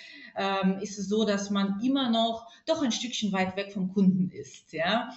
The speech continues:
Und dann dachte ich mir nach eineinhalb Jahren, ich will das jetzt wirklich probieren direkt beim Kunden, ja, und, ähm, bin gewechselt in die Rolle von einem Account Manager damals für die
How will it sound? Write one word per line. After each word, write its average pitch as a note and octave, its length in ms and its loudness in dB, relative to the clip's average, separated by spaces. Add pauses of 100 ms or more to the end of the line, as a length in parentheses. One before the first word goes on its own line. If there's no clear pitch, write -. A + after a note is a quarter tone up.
(380)
Und G3+ 160 0
dann G#3+ 140 2
dachte A3 320 -4
ich - 160 -6
mir G3+ 440 2
nach F3+ 400 -4 (440)
eineinhalb A3+ 500 0
Jahren, A3 680 2 (600)
ich A3+ 140 -2
will D4+ 120 2
das G#3+ 180 2
jetzt G#3 180 -2
wirklich A3 300 -6
probieren G#3 400 2
direkt G3 280 0
beim F3+ 200 -2
Kunden, - 560 2
ja, G3 340 -2
und, F#3 440 4
ähm, E3+ 680 0
bin A3+ 160 2
gewechselt G#3 560 0
in F3+ 80 0
die F3+ 80 0
Rolle G3 280 2
von F#3 160 -2
einem F3 100 -4
Account G#3 440 -6
Manager F3+ 380 -2
damals G3 460 -2
für F3 100 -12
die E3 320 -2